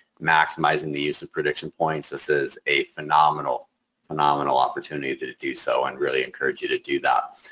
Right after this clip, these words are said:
One other thing too, for all you map members, we're gonna include this as part of your map subscription. So no need to sign up for the course.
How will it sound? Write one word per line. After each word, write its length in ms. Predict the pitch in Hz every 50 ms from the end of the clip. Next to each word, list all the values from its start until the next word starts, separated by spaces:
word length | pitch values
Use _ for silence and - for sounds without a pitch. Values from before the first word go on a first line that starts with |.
| - - - _ _ _ _ _ _ _
One 300 | - 82 85 90 98 104
other 220 | 98 98 95 95 90
thing 240 | - - 90 82
too, 200 | - - - 92
for 160 | 90 - - 82
all 120 | 80 85
you 120 | 90 90 82
map 360 | 78 78 78 80 80 - -
members, 540 | 98 95 95 101 107 110 113 117 117 113 -
we're 140 | - 90 92
gonna 160 | 90 95 87
include 520 | 85 - 80 82 - - - 87 85 85 85
this 280 | 90 90 92 90 -
as 100 | - 87
part 280 | - - - 82 80 -
of 120 | - 73
your 180 | 78 80 76 73
map 360 | 76 76 76 76 76 76 - - - _ -
subscription. 760 | - - - - - - - 185 180 - - 127 117 131 127 - _ _ _ -
So 480 | - - - 87 82 80 80 80 80 -
no 200 | 82 90 90 92
need 220 | 90 90 92 92 85
to 60 | 80
sign 280 | - - 82 80 82 85
up 140 | 85 -
for 80 | - -
the 100 | 78 80
course. 580 | - - - 85 85 85 82 82 80 - -